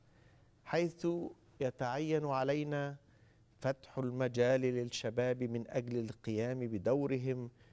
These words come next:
في قيادة حركة المجتمعات العربية، فتح الأبواب للتعددية والتواصل مع التيارات العالمية، والدخول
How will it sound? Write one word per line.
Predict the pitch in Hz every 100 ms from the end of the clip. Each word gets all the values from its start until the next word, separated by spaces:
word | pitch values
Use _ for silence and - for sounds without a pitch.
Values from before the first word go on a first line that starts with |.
| -
في | - 120 113
قيادة | - 107 107 131 135 127
حركة | - - 143 135 135 123
المجتمعات | 113 110 - 110 107 101 -
العربية، | 98 92 95 87 73 - - - - - - -
فتح | - 147 -
الأبواب | 156 - 139 147 175 165
للتعددية | 156 - 135 135 143 139 151 160 151
والتواصل | 143 139 - 135 160 156 160 143 131
مع | 135 131
التيارات | - 135 135 135 143 143
العالمية، | 139 123 131 131 131 117 78 71 - - - - - - - -
والدخول | 110 113 117 - 165 139 90 80